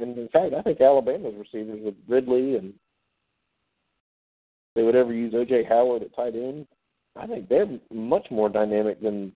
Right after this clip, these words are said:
the Michigan State skill guys. I mean, I think Henry in their running game is, is even better than Michigan State's as well, but their, their, their running game with Michigan State is strong, don't get me wrong.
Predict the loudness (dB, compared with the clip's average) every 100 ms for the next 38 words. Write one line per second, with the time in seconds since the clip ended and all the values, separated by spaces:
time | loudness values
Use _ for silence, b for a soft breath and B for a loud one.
0 | _ _ -6 -4 -6 -8 0 2 2 0
1 | -2 0 2 -2 -4 -8 _ _ _ _
2 | _ _ _ _ _ _ _ _ _ _
3 | _ _ 2 4 2 0 -10 _ _ _
4 | -2 2 2 2 2 2 2 2 2 2
5 | 0 0 -2 -2 -6 -4 -4 -2 -4 0
6 | 4 4 4 -2 -8 -12 _ -4 -2 -2
7 | -8 -2 2 4 2 -6 _ _ -2 -2
8 | 0 -2 -2 -2 0 2 0 -2 -2 -4
9 | -6 -6 0 0 -2 -8 -4 -2 0 -2
10 | -4 -4 -6 -4 -4